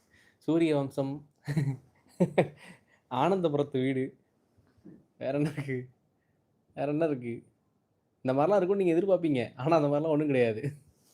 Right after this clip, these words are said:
ரிஷிகாந்த், நீங்களா ப்ரோ இது?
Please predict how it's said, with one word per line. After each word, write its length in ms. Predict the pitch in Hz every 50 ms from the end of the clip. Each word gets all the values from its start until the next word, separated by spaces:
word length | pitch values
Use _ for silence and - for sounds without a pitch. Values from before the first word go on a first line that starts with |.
| _ - _ _ - 190 165 - - _ _ _ - - - _ _ _ _ _ _ _ _ _ _ _ _ _ _ _ _ _ _ _ _ _ _ _ _ _ _ _ _ - 196 202 - - 185 170 139 - - _ _ _ _ _ _ _ _ _ _ _ _ _ _ _ _ _ _ _ _ _ _ _ _ _
ரிஷிகாந்த், 640 | - 156 165 - 254 240 - 226 202 185 151 127 127 135 - - -
நீங்களா 500 | - 175 226 240 233 220 214 208 190 175
ப்ரோ 240 | 156 151 147 139 127
இது? 180 | 120 123 131